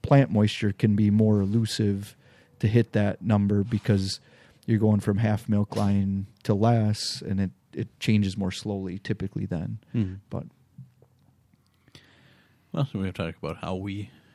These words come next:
Speaker 2: how we can test it. So, uh, I know we typically do the chipper, or, you know, if you have a chopper available, they can, some farms will run it th-, through a sample. So we're, we're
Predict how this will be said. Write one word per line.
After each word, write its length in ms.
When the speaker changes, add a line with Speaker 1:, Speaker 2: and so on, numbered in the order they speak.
Speaker 2:
how 100
we 100
can 160
test 320
it. 60
So, 380
uh, 100
I 80
know 120
we 380
typically 400
do 400
the 100
chipper, 560
or, 360
you 80
know, 60
if 120
you 80
have 140
a 40
chopper 360
available, 380
they 140
can, 140
some 220
farms 300
will 80
run 180
it 140
th-, 80
through 180
a 60
sample. 460
So 160
we're, 240
we're 180